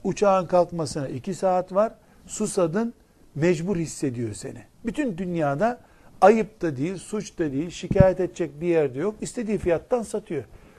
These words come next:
Bir liralık çayı üç liraya satıyor. Müslüman eğer gerçekten aç kalıp tansiyonu düşecek bir duruma gelmediyse caiz olmaz oradan çay içmesi. Böyle alkol olmasın orada.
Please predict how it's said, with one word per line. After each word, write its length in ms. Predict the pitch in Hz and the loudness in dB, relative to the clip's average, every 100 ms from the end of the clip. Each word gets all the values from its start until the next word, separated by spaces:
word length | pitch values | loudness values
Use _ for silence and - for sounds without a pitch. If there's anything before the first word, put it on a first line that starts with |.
| - - | -16 -4
Bir 180 | 233 185 | -2 -2
liralık 400 | 175 160 151 - | -2 0 2 0
çayı 200 | 190 233 | 0 -2
üç 240 | - - | -6 -2
liraya 220 | 160 139 | 0 0
satıyor. 440 | 120 123 120 190 214 - - - - | -2 -8 -4 -6 -6 -14 -20 -14 -6
Müslüman 500 | 156 - 165 143 156 | -6 -4 -4 -4 -2
eğer 320 | 139 135 104 - _ - | 0 0 -2 -10 _ 2
gerçekten 520 | 160 147 139 - 113 98 _ _ _ - | 2 2 -4 -4 -8 -10 _ _ _ 0
aç 240 | 156 - | 0 0
kalıp 460 | 147 127 110 - - | -2 -2 -4 -14 -4
tansiyonu 540 | 147 143 165 143 127 | -2 -2 -4 -6 -6
düşecek 400 | 135 - 156 135 | -8 -6 -8 -6
bir 100 | 123 | -6
duruma 260 | 139 139 131 | -4 -2 0
gelmediyse 720 | 143 147 135 127 120 190 196 - - - - 120 | 2 2 0 -4 -4 -4 -8 -12 -20 -20 -14 -2
caiz 680 | 120 147 143 - 160 135 - | 6 8 8 4 0 -2 2
olmaz 500 | 143 143 139 151 139 | 4 4 4 2 2
oradan 360 | 135 120 123 117 | -4 -4 -4 -4
çay 220 | 123 107 | -6 -6
içmesi. 440 | - - 101 - - - | -8 -14 -14 -16 -20 4
Böyle 140 | 196 214 | 8 8
alkol 400 | 220 202 - 202 | 8 6 6 6
olmasın 440 | 196 147 113 127 | 6 4 -6 -10
orada. 280 | 117 104 | -16 -16